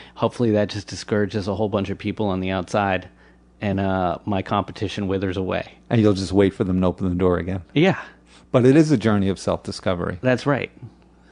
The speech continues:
Speaker 1: So th-, there's no, there's nothing that I've, I've lost from doing it. If you go, I think that going anywhere else in the country and saying, uh, "I was a stand-up comedian in New York City,"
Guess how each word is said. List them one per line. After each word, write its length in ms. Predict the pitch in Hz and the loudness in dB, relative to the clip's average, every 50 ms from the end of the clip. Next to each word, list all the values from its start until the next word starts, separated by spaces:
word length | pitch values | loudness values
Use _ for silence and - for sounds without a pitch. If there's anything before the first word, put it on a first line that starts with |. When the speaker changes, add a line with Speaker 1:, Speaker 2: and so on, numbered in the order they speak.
| _ _ - | _ _ -20
Speaker 1:
So 440 | - - - 104 95 92 90 90 - - - - - - - - - - _ - | -12 -6 -2 0 0 0 0 -4 -6 -12 -20 -20 -20 -20 -20 -20 -20 -18 _ 0
th-, 200 | 123 113 110 101 | 2 2 2 4
there's 200 | 117 123 120 - | 4 2 4 4
no, 460 | 135 131 127 123 120 117 110 110 107 - | 4 4 4 4 4 4 2 0 0 0
there's 200 | 120 113 95 120 | 0 0 2 2
nothing 280 | 120 113 - 120 110 107 | 0 2 2 2 0 2
that 80 | 104 | 2
I've, 220 | 101 98 85 90 101 98 | 2 0 0 -2 -4 -6
I've 180 | - 104 98 90 | -4 -4 -2 0
lost 280 | 101 101 110 120 - | 0 0 0 0 -2
from 180 | - 104 92 90 | -4 -6 -4 -2
doing 280 | 98 113 120 101 90 87 | -2 -2 -2 -2 -4 -4
it. 200 | 87 95 - - _ _ _ _ - | -6 -8 -10 -12 _ _ _ _ -10
If 200 | - 104 - 117 | -10 -8 -4 -2
you 80 | 110 | 0
go, 320 | 104 120 113 110 107 107 - - - - - - | 2 2 2 2 0 -2 -6 -10 -20 -20 -12 -6
I 80 | - 117 | -6 -6
think 380 | - - - 127 120 120 - | -4 0 2 2 2 2 2
that 240 | - 113 110 - - | 2 0 0 0 -2
going 340 | - 120 117 113 113 120 - | 0 0 2 2 0 -2 -2
anywhere 320 | 117 117 120 117 110 107 | 0 0 2 2 2 2
else 240 | 107 107 110 - - | 2 2 0 0 -2
in 60 | 107 | -6
the 80 | 101 98 | -6 -4
country 520 | - - 107 113 - - 104 95 90 87 - - - - - - - - | -4 -4 -4 -4 -2 -2 -2 -2 -4 -4 -8 -16 -20 -20 -20 -20 -18 -10
and 400 | - 107 104 101 98 95 85 - | -6 -4 -4 -2 -2 -4 -6 -8
saying, 600 | - - 123 110 110 107 107 104 104 104 107 - _ - - | -8 -4 -2 -2 0 0 0 0 -2 -2 -4 -8 _ -8 -4
uh, 220 | 104 98 95 78 | -4 -2 -2 -2
"I 140 | - 104 107 | -2 -2 -2
was 300 | 101 101 110 107 98 98 | 0 0 0 -2 -2 0
a 100 | 101 95 | -2 -2
stand-up 460 | 90 - - 104 104 104 104 104 104 | -2 -4 -4 -4 -2 -2 -2 -4 -6
comedian 640 | - - 101 98 101 101 98 95 92 90 90 90 98 - | -6 -6 -4 -2 -2 -2 -2 -2 -4 -4 -6 -8 -10 -8
in 200 | - 98 101 95 | -6 -4 -4 -2
New 100 | 98 101 | -2 -2
York 240 | 98 98 98 87 - | -2 -2 -2 -4 -6
City," 460 | - - 104 92 95 85 82 85 | -8 -6 -6 -4 -4 -6 -8 -10